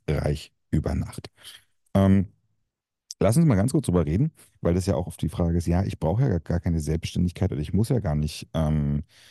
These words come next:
äh, selbstständig sein. Kann ich denn nicht auch reich werden als Angestellter? Muss ich jetzt großartig was verändern?“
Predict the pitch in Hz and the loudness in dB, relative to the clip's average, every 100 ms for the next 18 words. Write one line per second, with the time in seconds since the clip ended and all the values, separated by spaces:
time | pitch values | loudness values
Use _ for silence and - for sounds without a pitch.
0 | _ _ - 55 50 - - - - 80 | _ _ -8 -6 -6 -8 -12 -18 -6 -2
1 | 80 - 78 82 80 82 80 - - 101 | -2 -2 -2 0 0 0 -2 -6 -2 -2
2 | 120 90 90 82 - - 82 - 80 80 | 0 0 0 -2 -4 -2 -4 -2 -2 -2
3 | 80 - 101 - - 85 - _ _ _ | -2 0 0 -2 -8 -10 -12 _ _ _
4 | _ _ _ _ _ _ _ - 95 113 | _ _ _ _ _ _ _ 2 4 4
5 | 76 - 67 - 73 76 - - - - | -2 -6 -8 -4 -2 -2 -2 -6 -8 -10
6 | - - - - | -8 -8 -8 -10